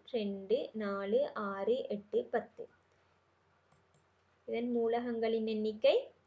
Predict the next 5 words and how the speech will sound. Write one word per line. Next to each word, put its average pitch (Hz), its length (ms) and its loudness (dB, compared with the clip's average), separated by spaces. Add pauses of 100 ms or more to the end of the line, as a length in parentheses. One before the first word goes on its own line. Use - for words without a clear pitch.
(500)
ஒன்று, 214 440 2 (120)
இரண்டு, 214 440 2 (100)
மூன்று, 220 500 0
நான்கு, 208 480 0 (420)
ஐந்து. 202 420 2